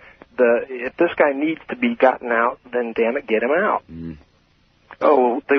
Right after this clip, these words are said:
Speaker 1: they just want to weaken President Clinton so they can run against him. What's that say about, you know, their, their self-image?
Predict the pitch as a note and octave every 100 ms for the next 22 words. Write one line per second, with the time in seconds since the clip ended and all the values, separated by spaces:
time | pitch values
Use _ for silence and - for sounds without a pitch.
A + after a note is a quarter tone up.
0 | C#3+ C#3 B2+ - A#2+ A2 B2 C3+ A2+ G#2+
1 | - B2 A#2 A2 A2 - C3+ B2 A#2 A2
2 | - A2+ C3 C3 G#2 G2 G#2 B2+ G#3 A3
3 | - G3 F3+ E3+ - _ - D#3 B2+ G#2+
4 | A2 _ C#3 D3 C#3+ C3+ B2+ - - F#3
5 | - D3+ F3 G2